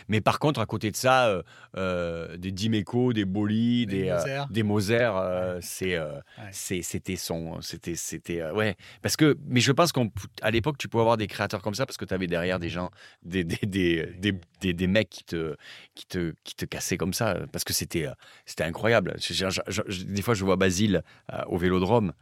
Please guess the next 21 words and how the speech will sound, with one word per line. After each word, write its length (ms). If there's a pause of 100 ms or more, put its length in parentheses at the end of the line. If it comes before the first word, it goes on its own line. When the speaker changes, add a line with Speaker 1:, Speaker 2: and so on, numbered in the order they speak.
Speaker 1:
et 140
il 60
me, 100
il 100
me 80
raconte 380
des 160
histoires. 200
Il 40
me 80
dit, « 100
Tu 60
te 40
rends 180
compte 200
que 80
le 100
mec 200
qui 100
me 100
passait, 380